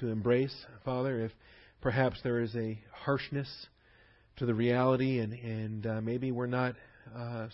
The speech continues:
suited to, uh, embrace that harshness, at least, Father, we are, we know we are suited to embrace the truth. And Father, we pray that you would, um, teach us the truth, uh, mold and fashion our thinking if, uh, there are concepts that we're resistant to,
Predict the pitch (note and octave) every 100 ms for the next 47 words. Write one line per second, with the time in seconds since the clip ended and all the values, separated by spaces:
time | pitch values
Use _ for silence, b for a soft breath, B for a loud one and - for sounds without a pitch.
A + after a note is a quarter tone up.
0 | - D#3 E3+ G2 - _ b b b b
1 | b - B2+ B2 A#2 A2+ A#2+ B2+ C3+ A#2+
2 | B2 D3 D3 A#2+ G#2+ A#2+ G#2+ - A#2 A#2+
3 | A2+ C#3 C#3 B2+ A#2+ A#2+ A#2+ A#2+ A#2 A#2+
4 | B2 A#2 A#2 D3 A#2+ B2+ A#2 A#2 - B
5 | B B B B2+ A2 A#2+ A2+ - A2+ B2
6 | G2+ G2 - - A2+ G#2+ B2+ A#2 A2 A#2
7 | - A#2+ A2+ A2 A2+ A2+ A2 G#2+ B B
8 | B B - A2 G#2+ G#2 G2+ - - -
9 | C#3 - C3+ - C3 C3+ C3+ C3 - -
10 | - A2 G#2+ A#2+ B2+ A#2+ G#2+ B2+ B2 A2+
11 | C3 B2 A#2+ A#2 G#2 B2+ A#2 C3 C3 B
12 | B B B B A#2 A#2 - B2+ A#2 A#2
13 | A#2 A2 G#2+ - C3 B2 - B2+ A#2 B2
14 | G#2+ A2 G#2 A#2+ C3+ C#3 G#2+ C3+